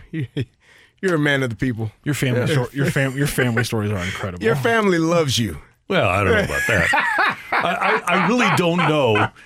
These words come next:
Speaker 3: if, like, twenty-seven or twenty-eight hours after the birth of a baby, if you should be out on,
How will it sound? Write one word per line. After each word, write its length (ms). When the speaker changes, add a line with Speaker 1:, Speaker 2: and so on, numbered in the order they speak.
Speaker 3:
if, 760
like, 280
twenty-seven 960
or 100
twenty-eight 520
hours 440
after 540
the 100
birth 500
of 200
a 80
baby, 680
if 180
you 60
should 220
be 200
out 320
on, 680